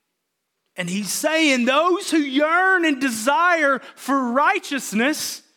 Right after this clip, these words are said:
in its legal, moral, and social realms, those of us who hunger and thirst for righteousness will ultimately be satisfied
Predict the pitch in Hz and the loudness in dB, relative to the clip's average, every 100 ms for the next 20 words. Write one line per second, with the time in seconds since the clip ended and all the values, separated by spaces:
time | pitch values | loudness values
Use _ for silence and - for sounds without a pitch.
0 | _ _ _ _ _ _ _ _ _ _ | _ _ _ _ _ _ _ _ _ _
1 | _ _ _ _ _ _ _ _ _ _ | _ _ _ _ _ _ _ _ _ _
2 | _ - 339 359 349 269 262 339 359 349 | _ -2 0 0 -2 -4 0 2 2 2
3 | 349 302 277 294 339 349 330 311 - 294 | 0 0 0 0 2 2 0 -2 -2 -2
4 | 330 320 262 - 320 339 - 320 294 233 | 0 0 -2 0 0 0 -2 -2 -2 -2
5 | 294 381 339 285 294 294 - - - - | 0 2 2 2 0 -2 -6 -16 -8 0
6 | 339 392 381 359 349 320 294 262 320 370 | 2 2 0 0 0 0 0 0 0 0
7 | 370 370 320 294 277 330 349 349 - 311 | 0 0 2 0 0 0 0 0 -4 -4
8 | 294 320 381 392 359 285 359 349 240 330 | -2 2 2 0 -6 -2 -2 -2 -2 2
9 | 415 427 392 339 427 - 359 330 302 311 | 2 0 0 0 0 -2 -2 0 0 -2
10 | 294 359 359 320 - 370 440 427 - 294 | 2 2 2 0 -2 0 0 -2 -6 -2
11 | 294 320 359 | 2 2 0